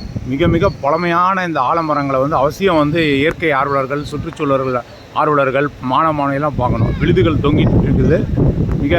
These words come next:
ஒரு முதிர்ந்த நல்ல பசுமை போர்த்திய நல்ல குளு குளு நிழல் குளு ஜிலு ஜிலு காற்று தரக்கூடிய ஒரு ஆலமரங்கள் இரண்டு அத்தனூர் அம்மன் கோயில் முன்னாடி இருக்கு. அதான் இப்ப நம்ம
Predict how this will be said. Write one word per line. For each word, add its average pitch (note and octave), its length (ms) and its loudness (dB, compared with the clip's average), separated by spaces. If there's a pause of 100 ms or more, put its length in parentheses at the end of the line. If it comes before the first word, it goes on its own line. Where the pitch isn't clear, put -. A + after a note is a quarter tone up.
(180)
ஒரு C3+ 100 2 (160)
முதிர்ந்த F#3+ 400 0 (380)
நல்ல E3 180 -2 (1000)
பசுமை F#3 320 0 (140)
போர்த்திய E3+ 500 2 (100)
நல்ல D#3 140 -2 (120)
குளு F3 200 2
குளு F3 240 2
நிழல் E3 300 0
குளு E3 140 0 (120)
ஜிலு D#3 200 -2
ஜிலு E3 140 0 (100)
காற்று D3+ 300 0
தரக்கூடிய C#3+ 540 0 (600)
ஒரு C#3+ 140 0 (560)
ஆலமரங்கள் D#3+ 560 0 (140)
இரண்டு D3+ 260 0 (600)
அத்தனூர் E3+ 320 0
அம்மன் D3 220 0
கோயில் C3+ 180 0
முன்னாடி C#3+ 220 2
இருக்கு. D3+ 200 2
அதான் D3+ 220 0
இப்ப C3 180 -2
நம்ம B2 160 0